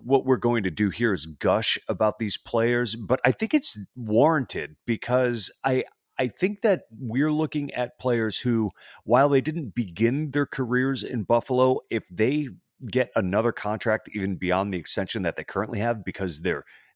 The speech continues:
they're playing well into their thirties. And by the way, it's a possibility because Micah Hyde in particular doesn't depend on his speed. He depends on instincts and positioning, so he could play for a long time.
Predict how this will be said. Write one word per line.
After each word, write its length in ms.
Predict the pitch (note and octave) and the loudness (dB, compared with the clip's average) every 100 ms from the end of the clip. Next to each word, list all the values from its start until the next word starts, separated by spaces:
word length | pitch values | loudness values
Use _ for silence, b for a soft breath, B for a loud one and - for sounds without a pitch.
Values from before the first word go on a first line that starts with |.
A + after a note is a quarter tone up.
| _ | _
they're 160 | E2+ - - | -6 -6 -16
playing 720 | - D#2+ G2 A#2 A#2+ A#2+ G2 | -10 -4 -2 -2 -2 -4 -6
well 480 | F#2 F2+ G#2 A#2 - | 0 2 4 2 0
into 260 | G#2+ A2 G2+ | -4 -4 -2
their 200 | F2+ D#2+ | -2 -2
thirties. 560 | - G#2 B2 D3 C#3+ - b b b b - | -2 -2 -2 -2 -6 -8 b b b b -2
And 240 | D#3 C#3+ | 0 2
by 220 | F3 G3 | 4 4
the 140 | B3+ G#3+ | 4 4
way, 240 | E3+ E3 G2+ | 4 2 2
it's 160 | C#3+ - | -2 -2
a 60 | |
possibility 880 | G#3+ - F3+ - F#2 D3+ E3 A2 G#2 | -2 0 -2 0 -2 0 0 0 -2
because 720 | E2 A2+ - A#2 A#2+ A#2 G2+ A#2 | -4 -6 -4 -2 0 -2 -4 -6
Micah 320 | C3+ B2 D3+ A2 | -6 -6 -4 -2
Hyde 240 | C#3+ C3+ | 0 0
in 120 | A2 | -2
particular 500 | G2 F2+ D3+ A2+ G2+ | -4 -6 -2 0 0
doesn't 600 | E2 B2 A#2+ B2 - F2+ - | 2 0 0 -2 -6 -14 -8
depend 520 | - - - C#3 C3+ G#2+ | -6 -4 -2 -2 0 -2
on 240 | G#2+ G#2 F2+ | -2 -2 -2
his 220 | F#2 D#2+ | -2 0
speed. 720 | - - - E3+ F#2+ D#2+ C#2+ b b _ | 2 0 -2 -4 -2 -6 -10 b b _
He 160 | A#2 | -2
depends 580 | G2 G#2 - B2+ C3 G#2+ | 0 -4 -4 -2 -2 -2
on 300 | A2+ G#2 G2 | -4 -4 -4
instincts 480 | B2 A#2+ - G#2 - | -4 -4 -2 -4 -4
and 140 | F2+ | -6
positioning, 500 | E2 F#2 C#3+ F2 E2 | -4 -4 -2 -4 -6
so 160 | D#2+ F2+ | -4 -4
he 100 | A2 | -4
could 160 | - | -6
play 220 | - C3 C#3+ | -4 -4 -2
for 160 | - | 0
a 60 | F#2 | 2
long 200 | F#2+ E2+ | 2 0
time. 280 | A#2 A2 | -2 -2